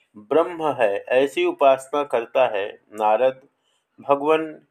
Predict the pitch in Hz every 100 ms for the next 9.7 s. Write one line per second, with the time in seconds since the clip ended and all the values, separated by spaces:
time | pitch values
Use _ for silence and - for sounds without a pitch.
0 | _ 147 147 139 113 156 185 185 151 123
1 | 113 143 147 - 120 127 151 147 143 -
2 | 131 143 151 - _ _ 110 101 - 92
3 | 85 85 - _ 139 165 160 180 185 185
4 | - - 139 139 - 156 135 139 127 117
5 | 135 135 92 - _ _ _ _ _ _
6 | _ 110 107 95 92 _ _ _ _ 107
7 | 120 127 139 143 139 _ _ _ _ 156
8 | 160 185 165 - 175 190 175 131 110 110
9 | 104 - 110 95 85 85